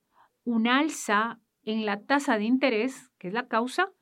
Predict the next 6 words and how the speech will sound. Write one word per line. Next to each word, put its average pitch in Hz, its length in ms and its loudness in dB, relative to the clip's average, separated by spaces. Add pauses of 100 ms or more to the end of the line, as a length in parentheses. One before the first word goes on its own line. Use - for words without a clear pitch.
(400)
puede 226 300 4
reducir 233 840 0
la 202 280 4
inversión 196 500 -2
privada, 269 500 0 (500)
efecto. 262 520 -6